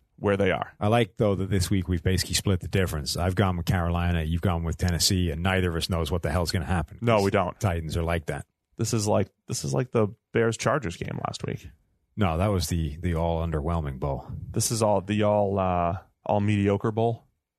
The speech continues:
Speaker 2: Yeah, probably.
Speaker 1: This is the creep back <laughs> toward average bowl.
Speaker 2: Yes.
Speaker 1: Except they're
Speaker 2: Yes.
Speaker 1: already there.
Speaker 2: Mm-hmm.
Speaker 1: We're sitting at average. So who did I take? Tennessee?
Speaker 2: Yep.
Speaker 1: I immediately regret that one as well.
Speaker 2: Really?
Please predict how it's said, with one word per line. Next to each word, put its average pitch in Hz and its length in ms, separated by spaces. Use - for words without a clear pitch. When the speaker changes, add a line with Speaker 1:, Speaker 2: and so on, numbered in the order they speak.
Speaker 2:
Yeah, 101 220
probably. 87 360
Speaker 1:
This 131 60
is 120 40
the 120 60
creep 147 220
back - 180
<laughs> - 20
toward 120 240
average 117 420
bowl. 101 300
Speaker 2:
Yes. - 500
Speaker 1:
Except - 240
they're 110 120
Speaker 2:
Yes. 107 40
Speaker 1:
already 104 180
there. 95 360
Speaker 2:
Mm-hmm. 92 160
Speaker 1:
We're 107 80
sitting - 360
at 127 80
average. 110 480
So - 120
who 127 100
did 185 100
I 214 80
take? 220 260
Tennessee? 160 580
Speaker 2:
Yep. - 140
Speaker 1:
I 110 100
immediately 117 440
regret 117 280
that 113 180
one 113 100
as 107 100
well. - 300
Speaker 2:
Really? 117 320